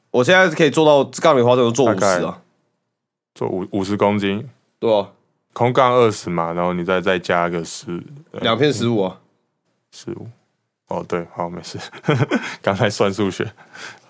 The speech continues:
Speaker 2: 哦，五十公斤，哦，我大概抓一下感觉。
Speaker 1: 就滑起来啊。
Speaker 2: 我应该还没到，我应该还没到五十啊。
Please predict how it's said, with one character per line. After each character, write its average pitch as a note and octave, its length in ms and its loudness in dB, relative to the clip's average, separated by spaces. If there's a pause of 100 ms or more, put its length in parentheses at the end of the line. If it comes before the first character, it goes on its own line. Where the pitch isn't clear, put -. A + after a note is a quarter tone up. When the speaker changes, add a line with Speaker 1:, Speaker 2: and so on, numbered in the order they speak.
(100)
Speaker 2:
哦， G#2+ 300 -2
五 E2+ 120 -4
十 F2+ 140 -10
公 F#2+ 220 -4
斤， F2+ 300 -6
哦， D#2+ 220 -2
我 D#2+ 100 -6
大 F#2 120 -2
概 F#2+ 120 0
抓 E2 340 0
一 E2 40 -6
下 E2+ 120 -8
感 - 240 -16
觉。 - 80 -16 (300)
Speaker 1:
就 - 100 -6
滑 A2+ 280 2
起 A#2+ 240 -2
来 F#2+ 80 2
啊。 F#2 60 2
Speaker 2:
我 F2+ 60 2
应 F#2 60 2
该 C#3 100 4
还 A#2+ 120 2
没 G2+ 120 2
到， G#2 380 4
我 G#2+ 100 0
应 A#2 60 2
该 C#3 100 4
还 C3+ 100 2
没 G2+ 100 2
到 A2+ 140 4
五 E2+ 140 0
十 F2+ 280 -12
啊。 G2+ 120 -10